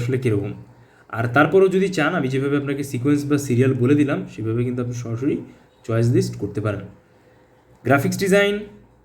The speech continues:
পেইন্টিং, ওরিয়েন্টাল আর্ট, প্রিন্ট মেকিং, এটা কিন্তু পেইন্টিং ওরিয়েন্টেড সাবজেক্ট বা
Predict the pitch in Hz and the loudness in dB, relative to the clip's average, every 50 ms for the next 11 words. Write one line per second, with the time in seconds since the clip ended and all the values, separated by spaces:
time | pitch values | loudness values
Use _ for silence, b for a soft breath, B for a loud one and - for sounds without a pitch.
0 | _ _ _ _ _ _ _ _ _ _ _ _ - - - - 139 143 156 156 | _ _ _ _ _ _ _ _ _ _ _ _ -20 -8 -2 2 4 6 6 4
1 | 147 170 175 180 180 165 120 127 135 143 151 156 156 160 160 151 151 156 151 - | 4 2 2 2 2 2 2 2 4 4 4 4 2 2 2 2 2 0 -2 -4
2 | 143 139 139 139 143 143 143 160 165 170 180 185 185 - - - _ _ _ _ | -4 -2 0 0 0 0 0 -2 -4 -2 -4 -4 -6 -8 -12 -20 _ _ _ _
3 | - 127 127 151 151 156 156 156 156 196 214 202 - - - 147 147 160 160 165 | -6 0 4 4 4 4 4 2 0 0 -2 -2 -2 2 4 4 4 4 4 2
4 | 185 180 175 165 156 160 160 151 156 147 - - 143 120 123 127 170 190 185 123 | 2 4 4 4 2 2 0 0 -4 -6 -6 -6 -6 -6 -2 -2 -2 -2 -2 0
5 | 117 139 | 0 0